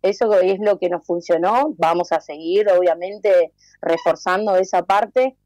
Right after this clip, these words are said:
Creo que las chicas habían perdido confianza en sí mismas porque, mm, eh, la calidad en las destrezas y en el juego, obviamente que estaba, siempre hay cositas por mejorar, pero bueno, era más que nada eso,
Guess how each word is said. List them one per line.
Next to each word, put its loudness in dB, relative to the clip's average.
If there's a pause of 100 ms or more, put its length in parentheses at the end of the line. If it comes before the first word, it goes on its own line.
(140)
Creo 0
que 0
las -4
chicas -6
habían -2
perdido 0
confianza -2
en -8
sí -10
mismas -6
porque, -2
mm, -10 (460)
eh, -4
la 0
calidad 0
en 0
las -6
destrezas -4
y -6
en -8
el -12
juego, 2
obviamente -2
que -20
estaba, -2
siempre -8
hay -6 (120)
cositas -8
por -4
mejorar, -2
pero -4 (380)
bueno, -2
era 0
más -6
que -6
nada -2
eso, -2